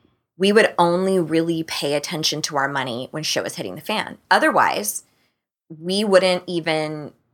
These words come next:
I wouldn't do my books until the very end of the year. I had no idea what each launch was making. I had no idea what I made from one-on-ones.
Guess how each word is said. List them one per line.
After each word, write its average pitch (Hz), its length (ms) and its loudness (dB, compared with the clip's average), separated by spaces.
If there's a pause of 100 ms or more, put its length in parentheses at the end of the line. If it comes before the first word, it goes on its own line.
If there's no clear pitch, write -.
(520)
I 160 140 6
wouldn't 190 280 2
do 165 120 -4
my 139 200 0
books 113 600 0
until 170 240 -2
the 165 80 -2
very 147 280 0
end 139 120 -6
of 117 60 -6
the 113 80 -6
year. 160 340 0
I 233 100 2
had 214 220 2
no 170 320 2
idea 151 560 0
what 156 300 2
each - 260 -8
launch 170 400 2
was 220 160 2
making. 208 560 0
I 160 120 4
had 143 180 0
no 143 120 0
idea 135 220 0
what 135 140 0
I 123 80 0
made 123 220 -6
from 143 200 -4
one-on-ones. 165 800 2